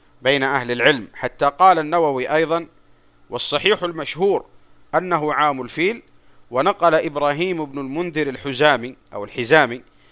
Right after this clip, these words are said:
شيخ البخاري وخليفة بن خياط وآخرون الإجماع عليه، واتفقوا على أنه ولد يوم الاثنين من شهر ربيع الأول، واختلفوا هل هو في يوم، في اليوم الثاني أو الثامن أم العاشر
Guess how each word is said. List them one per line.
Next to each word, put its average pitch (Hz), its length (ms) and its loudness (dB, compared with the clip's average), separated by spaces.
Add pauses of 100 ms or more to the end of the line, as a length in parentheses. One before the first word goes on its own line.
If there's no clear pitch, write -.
(140)
شيخ 190 300 -2
البخاري 156 600 0 (440)
وخليفة 175 480 -2
بن 147 260 -8
خياط 151 500 4 (440)
وآخرون 143 580 2
الإجماع 143 440 -6
عليه، 131 580 4 (920)
واتفقوا 180 680 2
على 170 200 4
أنه 175 400 0
ولد 180 420 -2
يوم 180 300 2
الاثنين 170 460 0 (540)
من 123 100 -6
شهر 170 260 2
ربيع 143 360 0
الأول، 135 480 -2 (440)
واختلفوا 190 600 2
هل 208 160 4
هو 185 180 2
في 165 220 -6
يوم، 180 200 0
في 156 120 -8
اليوم 170 300 -2
الثاني 165 580 2 (420)
أو 107 120 -2
الثامن 170 580 2 (360)
أم 113 120 -4
العاشر 160 560 2